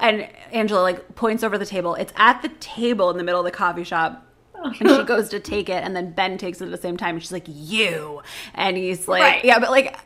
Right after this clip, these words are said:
Speaker 1: what if it was just some
Speaker 2: Sh-
Speaker 1: random person?"
Speaker 2: Right. What if that was just someone having their, their dessert muffin and, like,
Speaker 1: <laughs>
Speaker 2: some old lady who, who just had dinner at Neptune's Net
Speaker 1: Yeah.
Speaker 2: and was rounding off her night with an espresso
Speaker 1: And
Speaker 2: and,
Speaker 1: a
Speaker 2: and muffin,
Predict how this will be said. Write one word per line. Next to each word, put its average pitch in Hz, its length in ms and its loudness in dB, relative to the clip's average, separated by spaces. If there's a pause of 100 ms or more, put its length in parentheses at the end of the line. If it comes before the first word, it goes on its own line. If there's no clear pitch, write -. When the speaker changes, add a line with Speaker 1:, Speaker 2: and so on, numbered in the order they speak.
(100)
Speaker 1:
what 247 200 6
if 277 140 6
it 285 120 4
was 240 120 2
just 277 240 -4
some 269 160 8
Speaker 2:
Sh- 254 240 8
Speaker 1:
random 277 560 4
person?" - 880 -2 (400)
Speaker 2:
Right. 233 520 4
What 269 160 2
if 277 100 -6
that 330 160 6
was 339 140 2
just 339 180 -2
someone 294 300 0
having 285 260 0
their, 262 300 2
their 240 120 -2
dessert 240 440 -2
muffin 359 640 2
and, - 120 -6
like, 208 200 4 (260)
Speaker 1:
<laughs> - 200 -6
Speaker 2:
some 285 260 2
old 262 300 2
lady 294 460 4
who, 254 300 -2
who 254 140 0
just 247 240 -2
had 240 420 2
dinner 262 280 2
at 226 100 0
Neptune's 233 560 -4
Net 226 240 4
Speaker 1:
Yeah. 190 200 6
Speaker 2:
and - 100 2
was - 100 -6
rounding 220 380 0
off 233 160 2
her 233 100 -4
night 220 240 0
with 208 80 -12
an 196 140 -10
espresso 202 500 -4
Speaker 1:
And 214 260 2
Speaker 2:
and, 208 220 2
Speaker 1:
a - 80 4 (220)
Speaker 2:
and 226 160 0
muffin, 226 640 6